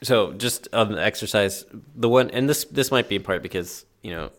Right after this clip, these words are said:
Katie owns a yoga studio and is a yoga teacher, but yoga, uh, has been by far, like, the thing that Eliza gets the most excited about, and I think it's a great, uh, exercise for, for her to, like, ru-,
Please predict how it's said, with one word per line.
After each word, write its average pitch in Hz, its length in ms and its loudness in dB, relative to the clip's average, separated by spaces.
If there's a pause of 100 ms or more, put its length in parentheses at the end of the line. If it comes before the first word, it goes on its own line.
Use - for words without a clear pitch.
(120)
Katie 78 300 -10
owns 78 180 -12
a - 40 -14
yoga 101 200 -2
studio 101 300 -4
and 87 100 -4
is 80 140 -16
a - 20 -14
yoga 95 160 -6
teacher, 95 280 -10
but 87 240 -6 (440)
yoga, 117 640 6
uh, 92 420 -6
has 92 200 -2
been 95 180 -4
by 92 140 -2
far, 92 280 -2
like, 92 220 -4
the 92 100 -6 (200)
thing 92 180 -8
that 90 100 -2
Eliza 87 300 -4
gets 87 200 -10
the - 100 -12
most 90 300 -10 (360)
excited 90 400 -6
about, 107 360 2
and 92 180 -6
I 98 60 0
think 98 200 -8
it's - 140 -8
a - 40 -6
great, 85 480 -4 (480)
uh, 82 280 -6
exercise 80 560 -8
for, 78 300 -6 (220)
for 82 160 -8
her 82 140 -6
to, 80 160 -6
like, 82 200 -10
ru-, 85 160 -10